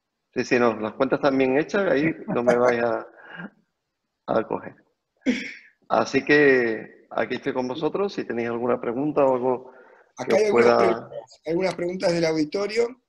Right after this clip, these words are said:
Speaker 2: A ver. Eh, el doctor Cadena, amigo de, de Ecuador, también especialista en prostatectomía radical laparoscópica,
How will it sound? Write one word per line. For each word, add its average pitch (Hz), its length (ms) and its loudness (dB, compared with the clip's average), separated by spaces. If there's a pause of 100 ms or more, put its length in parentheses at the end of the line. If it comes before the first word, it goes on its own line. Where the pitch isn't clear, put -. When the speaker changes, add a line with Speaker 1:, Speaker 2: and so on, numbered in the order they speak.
Speaker 2:
A 127 80 -16
ver. 156 220 -12 (1000)
Eh, 151 600 -2 (420)
el 151 120 -10
doctor 170 300 -4
Cadena, 185 680 0
amigo 165 340 -2
de, 151 240 0
de 156 80 -6
Ecuador, 160 640 2
también 151 240 -6
especialista 160 680 0
en 139 240 -6 (280)
prostatectomía 151 680 -2
radical 151 640 0
laparoscópica, 170 960 -4